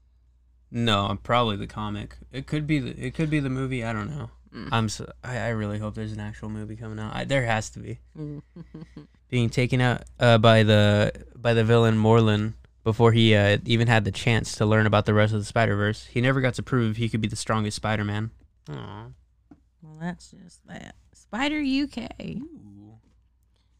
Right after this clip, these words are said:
Speaker 2: Though, Billy Braddock was a version of Spider-Man located in Britain in one particular alternate universe. However, this doesn't mean he was the only Spider-Man in the universe.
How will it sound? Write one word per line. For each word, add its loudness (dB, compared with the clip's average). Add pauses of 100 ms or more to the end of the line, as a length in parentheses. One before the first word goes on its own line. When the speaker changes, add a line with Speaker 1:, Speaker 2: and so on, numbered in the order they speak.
(420)
Speaker 2:
Though, -2
Billy -2
Braddock -6 (380)
was -4
a -2
version 2
of -2
Spider-Man 0
located -6
in -4
Britain -6
in -4
one -4
particular -8 (420)
alternate -4
universe. -12 (580)
However, -2 (520)
this -8
doesn't 2
mean 4
he 4
was 0
the -4
only 0
Spider-Man 0
in 4
the 4
universe. -8